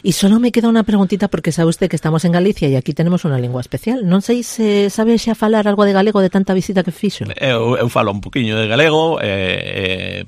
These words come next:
Speaker 2: gustaríame felicitar as festas a todos os oyentes, tanto de A Mariña como del occidente asturiano,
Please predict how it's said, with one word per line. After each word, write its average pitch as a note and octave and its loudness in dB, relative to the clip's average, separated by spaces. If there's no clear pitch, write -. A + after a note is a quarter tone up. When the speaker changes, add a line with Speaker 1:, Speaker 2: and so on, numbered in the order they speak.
Speaker 2:
gustaríame A2 0
felicitar G2+ -4
as G2+ -6
festas C3 -2
a F#2 -6
todos F2+ -10
os - -20
oyentes, D3 -2
tanto G#2+ -4
de G#2+ -4
A F2+ -10
Mariña A#2+ -4
como F#2 -6
del G2 -6
occidente F2 -10
asturiano, G2 -4